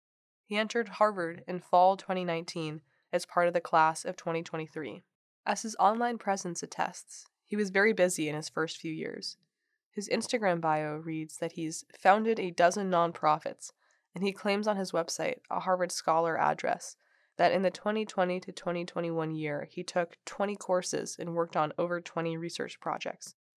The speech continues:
Much of his nonprofit work, he says later, is under his umbrella organization, Arevna, and was facilitated by Discord channels that he had registered as five oh one C threes. One of his projects was the Coronavirus Visualization Team,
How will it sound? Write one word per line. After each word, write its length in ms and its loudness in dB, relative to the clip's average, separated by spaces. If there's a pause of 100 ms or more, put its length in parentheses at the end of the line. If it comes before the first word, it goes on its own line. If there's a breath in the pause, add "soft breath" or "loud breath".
(400)
Much 200 4
of 100 2
his 120 2
nonprofit 600 4
work, 280 -2
he 160 -10
says 300 -2
later, 400 -2 (320)
is 120 -2
under 240 2
his 260 -8
umbrella 520 4
organization, 800 0
Arevna, 540 -4 (400)
and 140 -2
was 160 -4
facilitated 720 -2
by 200 2
Discord 500 -4
channels 420 -4
that 120 -6
he 100 -8
had 160 -6
registered 640 -4
as 240 -2 (120)
five 240 2
oh 80 2
one 240 -2
C 260 -8
threes. 560 -14 (1040)
One 180 6
of 80 4
his 120 0
projects 640 2
was 180 -8
the 80 -2
Coronavirus 840 2
Visualization 720 -4
Team, 360 -12